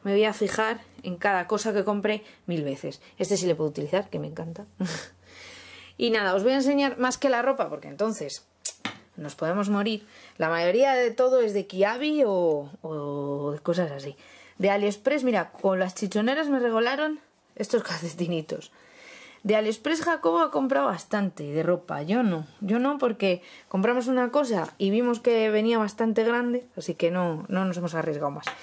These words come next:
Esto Jacobo sí, ¿ves? Se lo compró en AliExpress, que tenía un,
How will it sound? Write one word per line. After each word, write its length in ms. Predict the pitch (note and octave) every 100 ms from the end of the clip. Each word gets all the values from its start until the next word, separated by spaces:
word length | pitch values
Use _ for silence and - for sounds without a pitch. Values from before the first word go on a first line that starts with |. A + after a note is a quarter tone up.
| - - -
Esto 240 | B3+ E4
Jacobo 260 | C#4 D4+ C4+
sí, 240 | G3 D3+
¿ves? 260 | G3 B3+ -
Se 140 | F#3+
lo 120 | E3+
compró 360 | E3+ F3 A3 B3
en 80 | B3
AliExpress, 560 | A3+ A3 - C4+ G#3 - - -
que 100 | F3
tenía 460 | F3+ F#3 A3+ A#3+ A#3
un, 480 | A#3 A3+ A3 G#3+